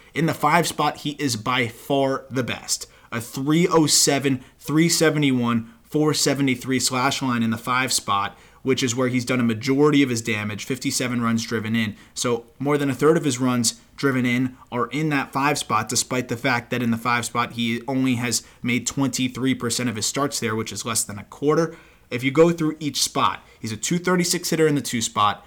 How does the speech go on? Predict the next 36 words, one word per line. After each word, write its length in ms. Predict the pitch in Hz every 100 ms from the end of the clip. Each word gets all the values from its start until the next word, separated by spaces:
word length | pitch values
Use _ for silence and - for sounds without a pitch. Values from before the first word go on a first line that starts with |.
| - _
he's 200 | - 110
a 40 |
two 200 | 101 139
seventy-two 580 | 127 131 120 113 - 165
hitter 240 | 147 143 143
in 80 |
the 60 | 139
three 240 | - 117
spot, 420 | 110 - 110 110 - - -
he's 140 | 120
a 80 | 113
two 180 | - 143
fifty-six 680 | 131 120 120 113 - 208 -
hitter 340 | 131 117 117 - -
in 140 | 120
the 60 | 113
four 240 | - 156
spot, 420 | 151 - 139 139 - -
and 100 | 120
a 60 | 117
three 460 | - 143 170 180 185
oh 180 | 143 143
seven 440 | - - 143 123
hitter 240 | 117 110
in 160 | 110 101
the 80 | 113
five 340 | - 123 117
spot. 320 | - 104 87 - -
So 160 | - 156
if 140 | 156
you 120 | 196 269
know 260 | 196 165
that 300 | 165 104 95
about 280 | 123 127 127
Brian 260 | 127 127 120
Anderson, 480 | 139 139 113 110